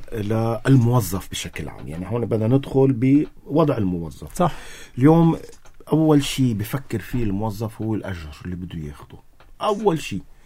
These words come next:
Speaker 1: والضمانات. وخاصة الضمانات الصحية اللي أنت شايف
Speaker 2: نعم.
Speaker 1: الوضع اليوم
Speaker 2: نعم.
Speaker 1: وين، آه،
Speaker 2: نعم.
Speaker 1: وين صرنا فيه. آه، وبتعرف تماما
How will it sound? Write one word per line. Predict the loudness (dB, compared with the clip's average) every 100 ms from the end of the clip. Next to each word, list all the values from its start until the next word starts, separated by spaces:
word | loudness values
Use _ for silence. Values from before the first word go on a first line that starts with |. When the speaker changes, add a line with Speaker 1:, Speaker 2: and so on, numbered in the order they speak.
| -20 -18 -16 -12 2
Speaker 1:
والضمانات. | 4 8 8 8 4 -4 -8 -20 -20 -20 -20 -20 -20 -16 0
وخاصة | 4 6 6 4 4 4 4 2 4
الضمانات | 2 2 0 2 0 -4
الصحية | -12 -10 -10 -12 -12 -18 -20 -10
اللي | -6 -4 -6
أنت | -8
شايف | -6 0 4
Speaker 2:
نعم. | 6
Speaker 1:
الوضع | 4 0 -2
اليوم | -2 0 -2 -4 -2
Speaker 2:
نعم. | 0
Speaker 1:
وين، | 0 -2 -6 -10
آه، | -10
Speaker 2:
نعم. | -2 0 0 -2
Speaker 1:
وين | -4 -4
صرنا | -4 -4 -4
فيه. | -6 -12 -16 -18 -16 -14 -14 -16 -2
آه، | 0 2 2 4 4 4 4 4 2 0 -4 -8 -6 -4
وبتعرف | 0 2 2 2
تماما | 2 4 4